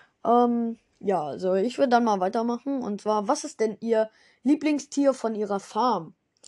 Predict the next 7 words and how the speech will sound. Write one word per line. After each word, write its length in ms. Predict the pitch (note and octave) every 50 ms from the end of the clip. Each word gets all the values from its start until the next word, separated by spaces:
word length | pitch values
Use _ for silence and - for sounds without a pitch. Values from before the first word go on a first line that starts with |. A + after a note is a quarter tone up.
| - _ _ _ _ _ _
Also, 280 | - A#3+ B3+ G#3 B3+ B3+
meins 580 | B3 C4+ C4 C4+ C#4+ D4 E4 F4 F4+ E4+ A#3+
ist 300 | - D4+ F4 B3+ - - _
Edgar. 580 | E4+ D#4+ D#4 - _ C4 A#3+ G#3+ F#3+ D#3+ - _ _ _ _ _ _ _ _ _ _ _ _ _ _ _ _ _ _ _ _ _ _ _ _ _ _
Von 240 | - - G#3+ G#3+
Paluten, 500 | G#3 - A#3 A#3+ B3 A#3+ - G3+ G3 F3+
das, 360 | E3 D#3+ E3 E3 - - -